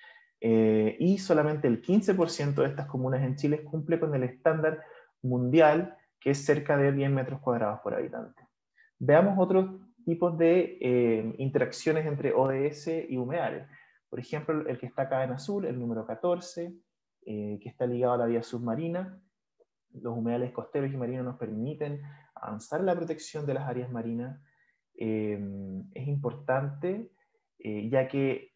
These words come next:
eh, este tipo de humedales en particular, aquellos ubicados en la zona de costa, han disminuido sostenidamente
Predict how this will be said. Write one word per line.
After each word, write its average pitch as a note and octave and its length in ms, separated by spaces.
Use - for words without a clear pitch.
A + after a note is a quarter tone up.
eh, A2 340
este D3+ 200
tipo D3+ 240
de C#3 80
humedales C3 300
en C3 100
particular, D3 480
aquellos B2 300
ubicados A2+ 380
en A2 80
la A2 100
zona A2 320
de A2 100
costa, E3+ 640
han C3 180
disminuido A#2+ 800
sostenidamente C3+ 1120